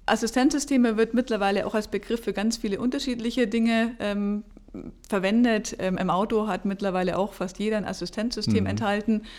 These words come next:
Speaker 1: was, ähm, einmal eigentlich auch als sehr kleine Einheiten bezeichnet wird. Es gibt einen Bremsassistenten, einen, äh,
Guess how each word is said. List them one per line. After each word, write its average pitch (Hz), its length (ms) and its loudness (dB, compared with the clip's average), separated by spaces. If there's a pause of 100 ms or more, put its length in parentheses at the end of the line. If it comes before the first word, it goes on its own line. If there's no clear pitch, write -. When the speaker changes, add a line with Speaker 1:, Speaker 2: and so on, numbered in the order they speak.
(260)
Speaker 1:
was, 190 500 -4
ähm, 185 260 0
einmal 185 340 0
eigentlich 175 180 -4
auch 165 120 -8 (180)
als 190 160 -6
sehr 175 100 0
kleine 208 460 2
Einheiten 214 580 0
bezeichnet 196 520 -2
wird. 196 180 0
Es 170 120 -12
gibt - 160 -10
einen 170 120 -2
Bremsassistenten, 190 1000 -2
einen, 175 240 0
äh, 160 300 -2